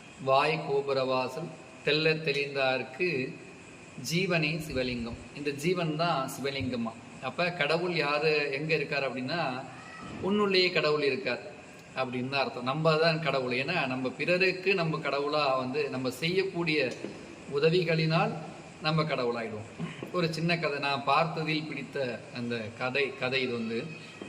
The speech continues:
நாமதேவர் அப்படிங்கிற ஒரு குருநாதர் இருக்கார். அவர் வந்து ஆசிரமம் வச்சிருக்கார், குருகுலம் நடத்தின்னு இருக்கார். அப்பெல்லாம் இப்ப இருக்கிற மாதிரி பள்ளிகள் எல்லாம் கிடையாது.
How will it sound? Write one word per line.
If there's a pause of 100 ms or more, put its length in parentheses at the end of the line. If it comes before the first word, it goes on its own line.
(600)
நாமதேவர்
அப்படிங்கிற
ஒரு
குருநாதர்
இருக்கார். (840)
அவர்
வந்து (260)
ஆசிரமம்
வச்சிருக்கார்,
குருகுலம்
நடத்தின்னு
இருக்கார். (360)
அப்பெல்லாம்
இப்ப
இருக்கிற
மாதிரி (360)
பள்ளிகள்
எல்லாம்
கிடையாது.